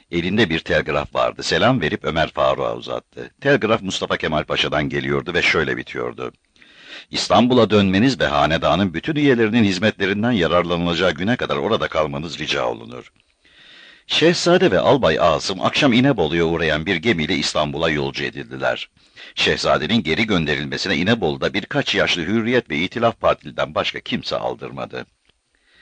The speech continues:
Dipnot. Orgeneral Asım Gündüz bu olayı anılarında şöyle anlatıyor: "Bir gün Şehzade Ömer Faruk Efendi beni görmek üzere evime çıka geldi.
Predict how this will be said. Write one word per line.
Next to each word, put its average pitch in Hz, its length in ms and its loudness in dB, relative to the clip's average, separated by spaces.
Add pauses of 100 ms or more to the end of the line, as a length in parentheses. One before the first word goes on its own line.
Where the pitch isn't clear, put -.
(540)
Dipnot. - 460 -6 (360)
Orgeneral 120 680 4
Asım 139 260 0
Gündüz 87 360 -4
bu 120 180 4
olayı 78 240 0
anılarında 90 400 -4
şöyle 76 300 -2
anlatıyor: 64 540 -16 (340)
"Bir 208 120 4
gün 95 160 0
Şehzade 120 480 2
Ömer 101 300 2
Faruk 110 320 0
Efendi - 360 -6
beni 131 160 -2
görmek 117 360 0
üzere 80 220 -2
evime 82 300 -2
çıka - 240 -4
geldi. 64 420 -6